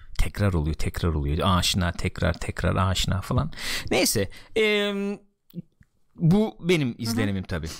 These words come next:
Speaker 1: Çok,
Speaker 2: Ben de
Speaker 1: çok,
Speaker 2: öyle
Speaker 1: çok
Speaker 2: düşünüyorum.
Speaker 1: severek efendim
Speaker 2: Hı hı.
Speaker 1: iki yüz üç yüz saat harcayıp, e, ıncını cıcını efendim oynayan oyuncular da olduğunu biliyorum.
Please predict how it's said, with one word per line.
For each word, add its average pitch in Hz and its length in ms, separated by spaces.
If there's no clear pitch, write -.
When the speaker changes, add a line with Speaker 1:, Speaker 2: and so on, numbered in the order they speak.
Speaker 1:
Çok, 165 160
Speaker 2:
Ben 208 120
de 196 40
Speaker 1:
çok, - 160
Speaker 2:
öyle 180 140
Speaker 1:
çok 135 140
Speaker 2:
düşünüyorum. 107 320
Speaker 1:
severek 110 180
efendim 110 300
Speaker 2:
Hı 113 40
hı. - 20
Speaker 1:
iki 135 160
yüz 127 120
üç - 180
yüz 120 100
saat 101 320
harcayıp, 98 440
e, 98 200
ıncını 117 480
cıcını 104 400
efendim 101 440
oynayan 104 380
oyuncular 98 520
da 101 60
olduğunu 101 460
biliyorum. 143 360